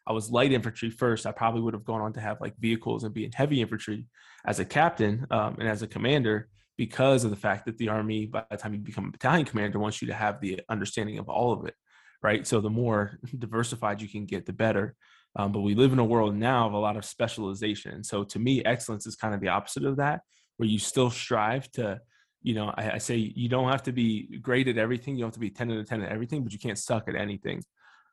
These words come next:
Uh, you know, especially not the things that you're <laughs> responsible for in life and that you have, uh, you know, to take ownership over. Things God trusted you. For us, we teach people seven pillars of excellence, um, and that those are the seven pillars, the seven things that,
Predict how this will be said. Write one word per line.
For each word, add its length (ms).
Uh, 320
you 140
know, 120
especially 440
not 220
the 40
things 280
that 140
you're 100
<laughs> 100
responsible 460
for 280
in 80
life 300
and 140
that 200
you 140
have, 280
uh, 340
you 100
know, 140
to 120
take 200
ownership 380
over. 360
Things 160
God 200
trusted 300
you. 180
For 120
us, 200
we 440
teach 160
people 380
seven 400
pillars 360
of 100
excellence, 400
um, 160
and 80
that 80
those 180
are 40
the 60
seven 300
pillars, 220
the 60
seven 280
things 320
that, 200